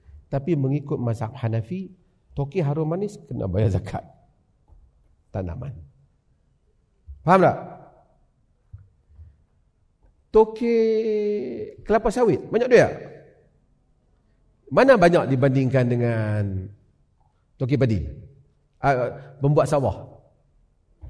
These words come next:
Pengusaha sawah, ha? Getah banyak. Walaupun mereka tak kena bayar zakat dalam mazhab Syafi'i, tapi di Perlis dia kena bayar. Kerana kita apply mazhab Hanafi.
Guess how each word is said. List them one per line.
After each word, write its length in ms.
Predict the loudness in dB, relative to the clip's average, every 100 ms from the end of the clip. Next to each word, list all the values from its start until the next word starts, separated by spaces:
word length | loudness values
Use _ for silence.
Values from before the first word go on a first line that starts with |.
| -20 _
Pengusaha 240 | -2 0
sawah, 160 | 2 4
ha? 140 | 4 4 0 -16 -20 -20 -20 -20 _ _ _ -20 _ _ _ _ _ _ _
Getah 400 | 0 2 4 2
banyak. 340 | 4 4 4 0 -10 -20 -20 _ _ _ _ _ _ _ _ _ _ _ _ _ _ _ 4
Walaupun 320 | 4 4 2
mereka 240 | 2 0
tak 160 | -2 0
kena 160 | 2
bayar 240 | 4 4 2
zakat 560 | 0 -2 -6 -8 -10
dalam 240 | -4 -2 -2
mazhab 160 | -6
Syafi'i, 480 | -4 -6 -4 -8 -8
tapi 240 | -10 -8 -6
di 80 |
Perlis 480 | -6 -6 -6 -6 -8
dia 160 | -12 -10
kena 160 | -10
bayar. 240 | -10 -14 -16 _ _ _ _ _ _ _ _
Kerana 560 | 0 2 0 -4 -14 -16
kita 240 | -12 -6 -4
apply 800 | -6 -8 -2 -2 -2 -6 -10 -8
mazhab 400 | -6 -6 -8 -8
Hanafi. 320 | -8 -8 -12